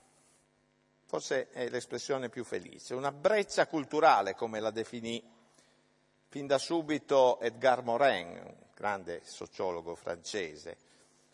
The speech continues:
E scrisse un articolo intitolato La brèche culturelle, cioè lo sfondamento di un muro, l'apertura di un varco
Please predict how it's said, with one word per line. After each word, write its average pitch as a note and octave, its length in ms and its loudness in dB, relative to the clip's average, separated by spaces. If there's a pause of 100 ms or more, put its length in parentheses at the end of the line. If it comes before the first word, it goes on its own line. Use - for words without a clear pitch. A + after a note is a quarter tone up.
(120)
E - 120 -14
scrisse B2 280 -8
un A2 120 -6
articolo A#2+ 460 -4
intitolato B2+ 380 -4
La B2+ 180 2
brèche C#3+ 880 0
culturelle, F2 840 -4 (1080)
cioè A#3+ 240 8
lo A3 120 10
sfondamento A3 960 6
di G3 100 0
un F3+ 180 0
muro, D#3 460 4
l'apertura F3+ 600 6
di G3 100 4
un F#3 120 2
varco A#2+ 720 8